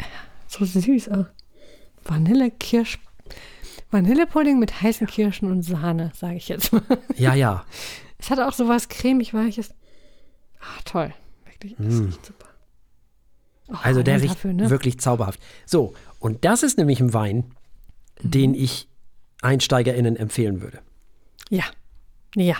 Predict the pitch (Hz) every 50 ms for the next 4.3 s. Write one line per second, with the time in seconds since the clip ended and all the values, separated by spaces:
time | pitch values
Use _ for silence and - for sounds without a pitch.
0 | - - - _ - 214 185 190 160 190 185 170 180 175 165 233 269 277 - -
1 | - - - 233 202 202 190 - - - 208 175 190 190 185 185 - 190 180 -
2 | - 214 214 - 196 - 202 190 185 - - - 247 185 175 - - 190 190 214
3 | 254 269 262 233 220 214 208 214 226 - - - 190 170 170 - - - 165 165
4 | 175 175 - 180 170 175